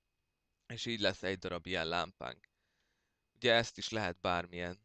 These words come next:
színbe a tizenhat közül, adunk neki egy redstone jelet, és már világít is. Ennek a másik verziója az invertált lámpa.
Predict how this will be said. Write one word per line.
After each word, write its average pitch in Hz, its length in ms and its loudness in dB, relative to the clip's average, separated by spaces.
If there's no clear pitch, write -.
színbe 95 460 -8
a 90 80 -4
tizenhat 113 580 -6
közül, 113 440 -6
adunk 123 300 -4
neki 98 240 -6
egy 107 80 -4
redstone 147 420 -2
jelet, 92 260 -4
és 120 240 -2
már 95 260 -4
világít 87 640 -4
is. - 420 -2
Ennek 160 260 2
a 127 40 -6
másik 123 400 0
verziója 113 800 -2
az 107 300 -4
invertált 90 1000 -6
lámpa. 110 540 -2